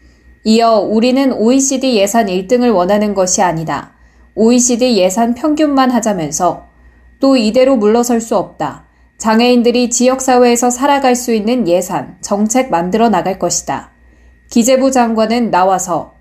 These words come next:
우리와 장애인 예산 하나하나 논의하자고 외쳤습니다. 한편 이날 전 장현은 기획재정부 사무관에게 이천이십이 년 장애인 예산 요구안을 전달했습니다.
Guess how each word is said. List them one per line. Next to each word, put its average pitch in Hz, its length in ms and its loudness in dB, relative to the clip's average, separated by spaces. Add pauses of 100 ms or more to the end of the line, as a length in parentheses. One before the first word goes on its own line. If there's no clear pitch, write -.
우리와 233 460 2
장애인 226 500 0
예산 180 300 -2
하나하나 262 540 0
논의하자고 190 720 0
외쳤습니다. 160 760 -8 (880)
한편 262 400 2
이날 233 300 2
전 202 200 -4
장현은 196 640 -2 (260)
기획재정부 254 720 2
사무관에게 214 920 -2
이천이십이 220 760 0
년 214 260 0
장애인 226 520 0
예산 220 360 0
요구안을 180 500 0
전달했습니다. 175 920 -6